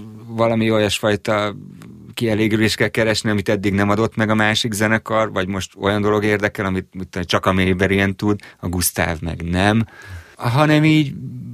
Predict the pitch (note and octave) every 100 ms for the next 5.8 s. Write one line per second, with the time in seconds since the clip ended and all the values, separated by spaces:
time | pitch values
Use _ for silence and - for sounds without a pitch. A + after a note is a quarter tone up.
0 | B2+ A#2+ C#3 D3 C3+ - - - - -
1 | - - A#2 G2 F#2+ F2+ _ _ - F#2
2 | F2 E2+ E2+ - A#2+ A2 G#2+ - A2+ A#2
3 | G#2+ A#2+ - A#2 A#2 C#3 C#3 A#2 G2+ G2+
4 | G2+ G2 F#2+ - A#2 - G#2+ F#2 - F#2+
5 | F#2+ F2+ F#2 F#2 - F#2+ F2+